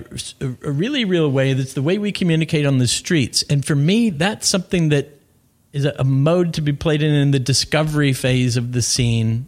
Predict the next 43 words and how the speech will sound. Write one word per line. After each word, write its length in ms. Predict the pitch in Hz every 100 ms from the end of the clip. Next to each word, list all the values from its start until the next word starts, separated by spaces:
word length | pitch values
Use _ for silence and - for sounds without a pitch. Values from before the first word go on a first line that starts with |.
| -
in 100 | 123
the 140 | 117
absence 480 | 110 123 117 123 107
of 120 | 117
a 60 | 101
premise. 760 | 101 - 101 80 67 - - - _ _ _ _ _ _ _ _ -
Now, 80 |
if 80 | 110
someone 240 | 165 151 135
has 260 | 143 151
a 60 | 139
premise 420 | - 170 165 -
or 100 | 135
a 60 | 123
schema 460 | - - 151 147
or 140 | 123 123
an 100 | 123
idea, 680 | 123 113 113 135 113 92 113 - -
a, 60 |
a, 60 | 110
a, 300 | 127 - 123 -
a, 140 | 120 -
a 80 | 143
real 260 | 117 160 151
idea 380 | 139 127 127 123
that's 120 | 110
gonna 160 | 120 107
propel 360 | 113 - 127
the 140 | 120 117
scene 260 | 127 120
or 120 | 104
a, 100 | 98 -
or 140 | 113
a 80 | 104
damn 300 | 127 127 123
funny 360 | - 127 120
idea 300 | 98 92 95
that 140 | 90 95
came 200 | 123 113
out 140 | 107
of 60 | 101
the 120 | 104
opening 460 | 101 120 113 113